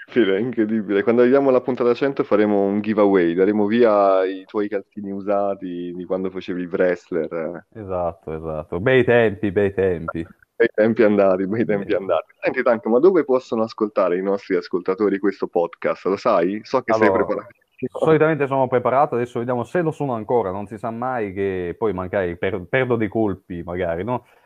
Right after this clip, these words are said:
Speaker 2: Allora, ci possia-, ci possono ascoltare su Anchor,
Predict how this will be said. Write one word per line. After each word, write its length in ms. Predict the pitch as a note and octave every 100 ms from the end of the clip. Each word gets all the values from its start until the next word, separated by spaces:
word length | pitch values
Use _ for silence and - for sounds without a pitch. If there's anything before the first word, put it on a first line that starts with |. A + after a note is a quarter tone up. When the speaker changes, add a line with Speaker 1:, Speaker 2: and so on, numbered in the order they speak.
| -
Speaker 2:
Allora, 180 | B2 G#2+
ci 80 |
possia-, 420 | A2 A#2 - C#3 -
ci 140 | -
possono 360 | E3+ D3+ C#3 C3+
ascoltare 720 | - D#3 B2+ A#2 F#2 E2+ E2+
su 160 | - A2+
Anchor, 640 | D3 D#3+ D3+ F3 F3 F#3